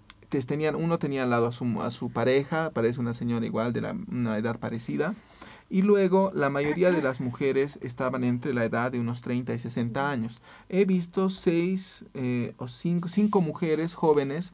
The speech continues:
o sea, más jóvenes, que igual estaban y tenían los implementos de una vendedora, que voy a describir ahora. Por ejemplo, las vendedoras tenían, eh, estaban bien abrigadas, pero sí o sí, sí o sí usan un mandil,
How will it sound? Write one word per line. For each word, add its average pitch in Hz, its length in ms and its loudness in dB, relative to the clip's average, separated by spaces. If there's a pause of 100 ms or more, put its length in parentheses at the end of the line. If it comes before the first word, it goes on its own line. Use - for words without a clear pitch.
o 127 80 -10
sea, 120 140 -2
más 123 180 0
jóvenes, 131 500 -2 (220)
que - 120 -8
igual 139 200 -2
estaban 123 420 -4
y 123 100 -4
tenían 117 420 -2
los 117 180 -6
implementos 120 640 -4
de 117 60 -4
una 117 100 -2
vendedora, 127 480 -2
que - 100 -16
voy 117 140 -2
a 110 60 0
describir 127 420 -4
ahora. 131 240 -2 (280)
Por 151 100 -4
ejemplo, 156 160 -2
las 139 180 2
vendedoras 143 880 0 (600)
tenían, 151 640 -2 (120)
eh, 135 600 -2
estaban 160 720 0
bien 151 200 0
abrigadas, 131 640 2
pero 156 260 0
sí 165 160 2
o 165 40 0
sí, 139 320 -2
sí 170 200 -2
o 160 80 -2
sí 165 180 -2
usan 143 320 -4
un 139 140 -4
mandil, 131 600 0